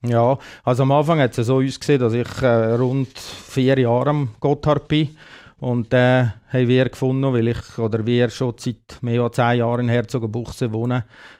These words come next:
äh, dass das so geht. Aber inzwischen ist es so, dass das für mich vermutlich bis zweitausendzwölf geht,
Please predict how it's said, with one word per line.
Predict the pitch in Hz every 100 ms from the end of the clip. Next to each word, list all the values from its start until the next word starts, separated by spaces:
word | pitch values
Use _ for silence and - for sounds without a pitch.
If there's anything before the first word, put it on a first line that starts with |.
| _
äh, | 117 113 113 110
dass | 107 110
das | - 117
so | 113 113 117
geht. | 117 113 135 -
Aber | 113 107 107
inzwischen | 110 101 123 113 -
ist | 113
es | 104
so, | 113 113
dass | 120 -
das | 120 - -
für | _ _ - 113
mich | 117 117 120
vermutlich | 110 113 113 107 110
bis | - 104 -
zweitausendzwölf | 110 107 123 113 110 101 - 104 123 -
geht, | 139 135 139